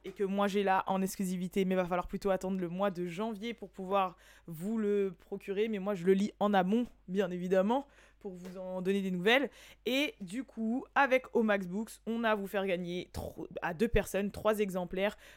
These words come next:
du livre, bah, de Issa Rae, de Rick Ross, j'espère que vous voyez, de Rick Ross, qui est, euh, Quel jour parfait pour devenir un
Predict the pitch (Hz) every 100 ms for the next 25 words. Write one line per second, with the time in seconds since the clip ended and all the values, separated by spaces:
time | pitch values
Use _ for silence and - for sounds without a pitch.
0 | - 165 180 190 190 - - 180 180 185
1 | 269 262 247 214 175 175 196 233 - _
2 | _ _ _ _ 165 143 262 392 359 311
3 | 277 226 208 208 202 233 330 - 180 233
4 | 180 180 196 190 190 277 247 - 208 254
5 | - 214 214 233 - - _ - 202 202
6 | 262 226 220 - 214 240 226 202 190 185
7 | 190 160